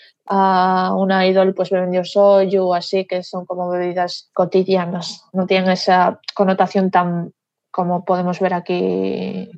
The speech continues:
imagínate. Bueno, no sé, es que también al-, aquí el alcohol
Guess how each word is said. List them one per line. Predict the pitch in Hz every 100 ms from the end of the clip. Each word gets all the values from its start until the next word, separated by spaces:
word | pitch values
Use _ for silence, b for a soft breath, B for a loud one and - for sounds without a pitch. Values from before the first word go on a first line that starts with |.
| -
imagínate. | - 170 170 175 -
Bueno, | 202 214 196
no | 202
sé, | 196 190
es | 180
que | - 185 180 185
también | 185 196 196
al-, | 185 -
aquí | 185 202
el | 196
alcohol | 180 - 196 196 196